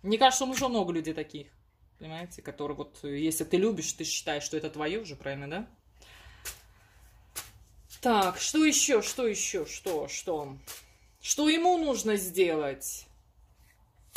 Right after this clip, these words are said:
чтобы быть, чтобы сделать вас счастливой?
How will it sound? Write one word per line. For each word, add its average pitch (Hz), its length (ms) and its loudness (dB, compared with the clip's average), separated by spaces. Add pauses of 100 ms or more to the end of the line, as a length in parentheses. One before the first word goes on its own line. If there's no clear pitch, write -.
(540)
чтобы 170 320 0
быть, 185 320 6
чтобы 196 220 0
сделать 202 360 4
вас 202 300 4
счастливой? 139 720 -6